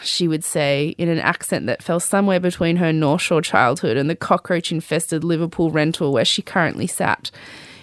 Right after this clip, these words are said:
you, darling, have gained so much weight.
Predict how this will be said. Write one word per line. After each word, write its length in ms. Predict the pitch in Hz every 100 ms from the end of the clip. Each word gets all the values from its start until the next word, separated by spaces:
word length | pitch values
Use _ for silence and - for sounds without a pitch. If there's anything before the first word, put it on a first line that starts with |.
| -
you, 460 | 180 220 240 190
darling, 540 | 156 160 123 117 135 160
have 260 | 180 175
gained 400 | - 160 131 151
so 500 | 165 - - 214 165
much 340 | 135 107 - -
weight. 600 | 127 87 50 - -